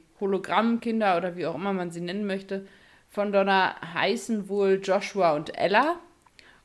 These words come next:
und wurden benannt nach dem Sohn von Stephen Moffat, der Joshua heißt. Wer hätte es gedacht? Und, äh,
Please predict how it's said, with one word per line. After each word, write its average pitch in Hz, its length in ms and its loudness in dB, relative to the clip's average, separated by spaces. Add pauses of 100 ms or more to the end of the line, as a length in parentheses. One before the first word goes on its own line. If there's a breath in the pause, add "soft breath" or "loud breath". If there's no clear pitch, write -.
und 196 460 0
wurden 220 360 2
benannt 196 520 0
nach 202 480 2 (680 soft breath)
dem 190 360 2
Sohn 226 320 4
von 190 440 0
Stephen 175 360 -4
Moffat, 196 440 -2
der 123 260 0 (120)
Joshua - 540 -2
heißt. 320 460 -2 (580)
Wer 147 120 -4
hätte 143 200 -8
es - 140 -16
gedacht? 254 320 -4 (720 loud breath)
Und, 247 400 8
äh, 214 420 6